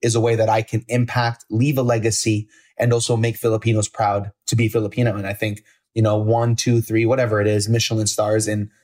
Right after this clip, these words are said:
Filipino cuisine is, is, is a, is not the only way, but it's a nice way to, like I said, leave a legacy and, and put a stamp of approval and understand that just 'cause this isn't your, you know, Eurocentric, you know, fine dining that we've seen and kind of grown accustomed to, that doesn't mean you can't create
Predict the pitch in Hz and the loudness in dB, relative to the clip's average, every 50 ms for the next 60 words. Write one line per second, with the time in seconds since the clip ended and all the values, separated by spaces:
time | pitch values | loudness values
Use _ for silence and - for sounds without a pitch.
0 | _ _ - - 117 110 104 - 120 120 135 123 - 107 101 107 107 107 107 104 | _ _ -4 -2 -2 -2 0 2 0 0 2 2 0 0 0 0 2 2 2 0
1 | 95 - 113 110 107 101 98 - - _ _ _ _ _ _ 120 110 110 107 104 | 0 0 0 0 0 0 -2 -6 -8 _ _ _ _ _ _ -2 0 2 0 0
2 | 101 101 - - 131 127 175 202 214 180 185 165 117 127 131 143 147 147 147 147 | -2 -6 -4 -4 -2 -2 -2 -2 -2 -2 0 0 2 2 2 2 2 2 2 2
3 | 147 151 147 151 - _ - 110 139 147 151 - 170 147 127 117 117 - - 113 | 0 -2 -4 -8 -14 _ -4 0 0 0 0 0 0 0 2 0 0 0 0 0
4 | 107 101 - - 113 101 101 101 101 - _ _ _ - 110 110 110 107 - - | 0 0 -2 0 0 0 0 -2 -6 -10 _ _ _ -4 -2 -2 -2 -2 -2 -2
5 | 98 92 101 117 123 120 113 110 110 107 101 110 104 - - - 110 110 101 104 | -2 0 0 0 2 2 2 2 2 0 0 0 -2 -2 -2 0 0 0 0 0
6 | 104 101 87 - 107 107 104 104 104 - - _ - 127 113 107 104 - - 127 | -2 -4 -4 -2 -2 -2 0 -2 -4 -6 -8 _ -2 -2 0 0 -2 -2 -2 -2
7 | 117 104 123 110 107 101 - - 120 117 104 104 110 107 104 107 110 107 107 104 | -2 0 -2 -2 -2 -4 -4 -2 0 0 0 0 -2 -2 0 0 0 -2 -2 -4
8 | - - 110 107 104 104 104 104 104 101 - - _ _ _ - - 123 113 - | -2 -2 -2 0 0 0 0 0 0 -2 -6 -12 _ _ _ -4 -2 -2 -2 -4
9 | - - - 117 113 110 101 - _ _ _ - - 110 98 117 117 107 98 110 | -6 -2 0 0 0 0 -2 -4 _ _ _ -4 -4 -2 0 0 0 0 2 2
10 | 110 107 101 90 - - 110 110 107 107 104 104 107 107 107 104 104 107 120 120 | 2 0 0 -2 -4 -2 0 2 2 2 2 2 2 2 0 0 2 2 2 2
11 | 117 107 - - - 113 110 101 - - 117 110 104 - - _ _ _ _ 113 | 0 0 -2 -2 -2 -4 -2 -4 -4 -2 -2 -4 -4 -6 -16 _ _ _ _ 0
12 | 107 98 98 - - - 113 113 110 110 110 104 113 107 107 110 110 107 107 110 | 0 0 0 -4 -4 -2 -2 0 0 0 0 0 0 0 0 0 0 2 2 0
13 | 104 85 95 110 104 92 - - - - 127 127 123 113 110 104 104 104 - 113 | 0 0 0 0 0 0 -2 -4 -2 0 2 2 4 4 4 2 0 0 -2 -2
14 | 101 101 98 107 110 101 95 95 - - 127 120 - - 104 98 - - 104 101 | -2 0 0 0 -2 -2 -4 -6 -6 -4 -4 -4 -2 -2 -2 -2 0 0 0 0
15 | 101 92 98 113 101 95 98 104 101 101 98 - - 113 101 - - - - - | 0 0 0 -2 -2 0 -2 -2 -2 -2 -4 -4 -4 -4 -4 -4 -10 -18 -8 -4
16 | - 117 104 95 - | -2 -2 -2 -2 -6